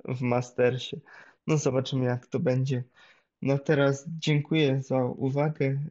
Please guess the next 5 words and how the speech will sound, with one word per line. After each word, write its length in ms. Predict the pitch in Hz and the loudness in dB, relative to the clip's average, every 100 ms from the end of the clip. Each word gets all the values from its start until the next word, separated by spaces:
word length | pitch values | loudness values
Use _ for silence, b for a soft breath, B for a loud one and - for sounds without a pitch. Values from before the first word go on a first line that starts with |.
| - | -10
za 280 | 127 131 123 | -6 0 0
wysłuchanie 800 | 139 131 139 127 143 147 131 127 _ _ _ _ _ _ _ _ _ | 0 -4 -6 -2 0 2 0 -4 _ _ _ _ _ _ _ _ _
i 260 | - 185 180 | 0 2 2
zapraszam 800 | - 165 160 147 - 147 147 147 | 2 -2 2 0 2 0 0 -2
na 480 | - 143 127 127 139 | 0 2 4 2 -2